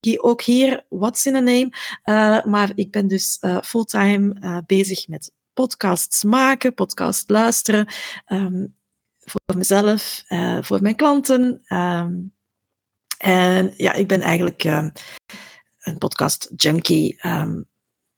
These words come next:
om het maar meteen toe te geven. Eh, mijn vorige podcast heette Podcast Wonderland. Ga die ook zeker eens beluisteren. Maar het was tijd, eh, om een stapje verder te groeien, ook voor mij.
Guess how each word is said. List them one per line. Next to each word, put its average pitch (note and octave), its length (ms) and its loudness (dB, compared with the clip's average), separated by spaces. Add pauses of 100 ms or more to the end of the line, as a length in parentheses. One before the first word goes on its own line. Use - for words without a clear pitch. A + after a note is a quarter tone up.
(300)
om F3+ 180 0
het F3 160 -2
maar E3 240 0 (240)
meteen E3+ 460 0
toe A3+ 160 0
te A#3+ 140 0
geven. A3+ 460 0 (360)
Eh, A#3+ 560 2 (1300)
mijn B3 240 2
vorige A#3 380 2
podcast - 580 -6 (500)
heette F#3 400 0
Podcast - 460 -4
Wonderland. F#3 540 -4
Ga F3+ 140 -6
die F3+ 220 -6
ook G3+ 300 -6
zeker - 640 -2
eens G3+ 460 -2
beluisteren. F#3+ 760 0 (320)
Maar F#3 360 2
het - 140 -8
was - 320 -8
tijd, A3+ 520 0
eh, F#3 460 0
om C4 180 2
een D#4 100 2
stapje D#4+ 400 0
verder C#4 360 0
te C4 140 -2
groeien, B3+ 440 2
ook C4 200 0
voor B3+ 160 -2
mij. A3+ 260 2